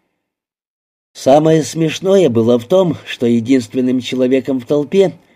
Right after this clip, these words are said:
не замечающим, что что-то происходит, была сама мисс Эмили. Они возились с её причёской, а ей всё было нипочём.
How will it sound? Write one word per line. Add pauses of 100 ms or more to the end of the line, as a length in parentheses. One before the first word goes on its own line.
не
замечающим, (200)
что
что-то
происходит, (320)
была
сама
мисс
Эмили. (1120)
Они
возились
с
её
причёской, (200)
а
ей
всё
было
нипочём.